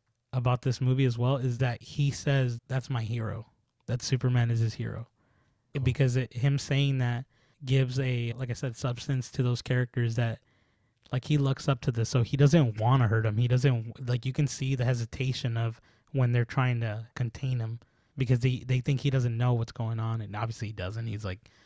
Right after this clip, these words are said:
Speaker 1: freaking out or whatever. But, yeah, those are my
Speaker 2: Yeah.
Speaker 1: pluses. I, there's more. I just, <laughs> right now I'm way, just way excited about those things. But what about you, man? What was a positive that you, like, when you saw, you're like,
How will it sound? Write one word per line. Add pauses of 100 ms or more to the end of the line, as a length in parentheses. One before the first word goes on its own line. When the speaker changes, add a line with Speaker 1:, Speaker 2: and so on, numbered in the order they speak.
(460)
Speaker 1:
freaking
out
or
whatever.
But, (720)
yeah,
those
are
my (100)
Speaker 2:
Yeah.
Speaker 1:
pluses.
I,
there's
more.
I
just, (640)
<laughs>
right
now
I'm
way,
just
way
excited
about
those
things.
But
what
about
you,
man?
What
was
a
positive
that
you,
like,
when
you
saw,
you're
like,